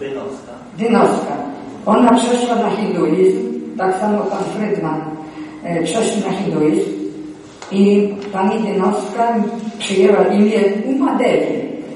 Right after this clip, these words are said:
Speaker 2: ale w internecie patrzyłam, że ona ma normalnie Wandę Dynowską.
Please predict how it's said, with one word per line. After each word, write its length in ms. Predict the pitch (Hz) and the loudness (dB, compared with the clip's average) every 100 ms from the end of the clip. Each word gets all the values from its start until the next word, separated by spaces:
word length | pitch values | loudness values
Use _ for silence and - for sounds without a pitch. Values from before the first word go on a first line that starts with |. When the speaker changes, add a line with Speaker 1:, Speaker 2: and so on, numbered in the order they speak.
| - - | -16 -4
Speaker 2:
ale 300 | 185 185 208 | 0 4 4
w 40 | |
internecie 500 | 214 247 233 240 247 | 4 2 0 0 -2
patrzyłam, 380 | 233 208 214 220 | -2 -2 -2 -2
że 100 | 208 | -2
ona 140 | 214 208 | 0 0
ma 200 | 196 190 | -2 -2
normalnie 580 | 185 180 180 170 160 165 - - | -2 -4 -6 -6 -6 -6 -8 -6
Wandę 360 | 180 185 175 185 | -2 0 2 0
Dynowską. 440 | 165 - - - | 0 0 -4 -8